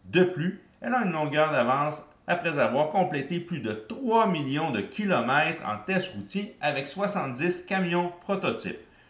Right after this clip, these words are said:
Aux États-Unis, en Chine et en Europe. Too Simple possède aussi des ententes avec deux des plus grands fabricants, Navistar et Volkswagen. La compagnie vise à lancer ses premiers véhicules complètement autonomes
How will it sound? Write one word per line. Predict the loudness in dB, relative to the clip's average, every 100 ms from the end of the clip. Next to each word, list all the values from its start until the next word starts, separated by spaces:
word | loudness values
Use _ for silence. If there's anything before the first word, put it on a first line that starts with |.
| _ _ _ _
Aux | -6
États-Unis, | -4 -2 -4 -4 -4 -4 -6 -8
en | -2 -2
Chine | -2 -2 -2 -4 -6 _ -6
et | 0 2
en | 2
Europe. | 0 -2 -2 -10 -20 _ _
Too | -6
Simple | 0 0 4 4 4 2
possède | 0 0 2 0
aussi | -2 -4
des | -4 0
ententes | 0 2 0
avec | 0 -2 -4
deux | -2
des | 0 0
plus | -2
grands | -4 -2 4
fabricants, | 6 6 4 0 2 2
Navistar | 4 2 0 -4 4 6 6
et | 2
Volkswagen. | 2 2 4 4 4 2 -2 -4 -12 -20 -20 _ _ -10
La | -4 -2
compagnie | 4 4 6 2 4
vise | 0 2 2
à | 2
lancer | 2 0 -2
ses | -2 -4
premiers | -4 -4 -2
véhicules | -2 -2 -2 -2 -2 -2
complètement | -2 0 2 0 0 -2
autonomes | 0 0 2 0